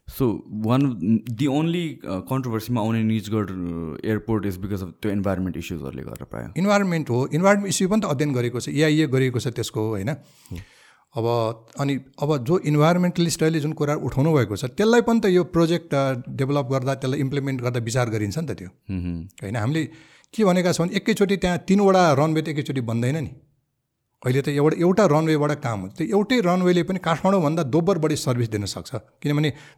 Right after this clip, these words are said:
Speaker 2: दुवै एन्डबाट त्यहाँ चाहिँ टेक अफ ल्यान्डिङ हुनसक्छ। काठमाडौँमा त एउटा एन्डबाट मात्रै हुन्छ नि, यसभन्दा डबल सर्भिस त्यसले दिन्छ। त्यसपछि त्यसका टर्मिनल फेसिलिटिजहरू बिस्तारै त्यसलाई इन्क्रिमेन्टल बेसिसमा बनाउँदै जाने हो। एकैचोटि धेरै रुखहरू काट्नुपर्ने, धेरै त्यहाँ चाहिँ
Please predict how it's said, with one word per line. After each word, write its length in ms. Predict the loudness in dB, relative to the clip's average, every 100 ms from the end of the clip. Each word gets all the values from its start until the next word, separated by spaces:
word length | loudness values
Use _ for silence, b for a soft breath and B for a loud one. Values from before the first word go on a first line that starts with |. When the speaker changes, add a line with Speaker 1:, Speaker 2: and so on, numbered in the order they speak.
| 2
Speaker 2:
दुवै 200 | 8 8
एन्डबाट 360 | 8 2 2 2
त्यहाँ 220 | 2 0
चाहिँ 180 | 0 -4 -8 -14 -6
टेक 160 | -4
अफ 80 | -2
ल्यान्डिङ 300 | -2 -2 -2
हुनसक्छ। 400 | -4 -8 -10 -10
काठमाडौँमा 460 | -4 -2 0 0 0
त 80 | -2 B B B
एउटा 180 | 6 6
एन्डबाट 340 | 6 2 2
मात्रै 260 | 0 -2 -2
हुन्छ 180 | -4 -2
नि, 140 | -4 -6 _ _ _ -6
यसभन्दा 260 | -2 -2 -2
डबल 300 | 2 4 4
सर्भिस 360 | 2 -2 -2
त्यसले 200 | -4 -4
दिन्छ। 220 | -4 -4 -4 -6 -10 b b -4
त्यसपछि 380 | -2 0 0 0
त्यसका 260 | 0 -2
टर्मिनल 480 | 0 2 2 2 0
फेसिलिटिजहरू 640 | 0 -4 -4 -6 -4 -4
बिस्तारै 440 | -4 -2 0 0 -2 B B B -6
त्यसलाई 200 | -2 0
इन्क्रिमेन्टल 460 | 0 0 0 -2
बेसिसमा 380 | -2 -2 -2 -2
बनाउँदै 340 | 0 0 2 2
जाने 260 | 2 0
हो। 300 | -2 -2 -6 _ _ -4
एकैचोटि 520 | 0 0 2 4 2
धेरै 320 | 2 6 6
रुखहरू 360 | 6 4 4 2
काट्नुपर्ने, 640 | -2 -2 -2 0 0 -2
धेरै 280 | 0 0 0
त्यहाँ 200 | 0 -2
चाहिँ 240 | 0 -2